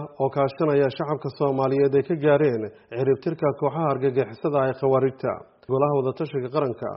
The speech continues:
waxa uu xukuumadda federaalka Soomaaliya ku bogaadiyey guulaha ay ka gaareen arrimaha deyn cafinta, dhaqaalaha,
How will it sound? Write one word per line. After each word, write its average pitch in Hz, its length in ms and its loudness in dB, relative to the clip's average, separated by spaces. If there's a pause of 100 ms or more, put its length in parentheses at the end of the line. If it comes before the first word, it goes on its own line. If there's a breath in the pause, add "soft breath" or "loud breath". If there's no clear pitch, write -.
(200 soft breath)
waxa 151 200 -4
uu 139 80 0
xukuumadda 143 480 -2
federaalka 139 580 0 (120)
Soomaaliya 139 500 2
ku 160 140 -4
bogaadiyey 117 640 0 (320 soft breath)
guulaha 151 500 2
ay 135 140 2
ka 170 120 -2
gaareen 139 500 2 (240 loud breath)
arrimaha 143 460 2
deyn 131 220 2
cafinta, 127 460 -2 (260 soft breath)
dhaqaalaha, 135 680 0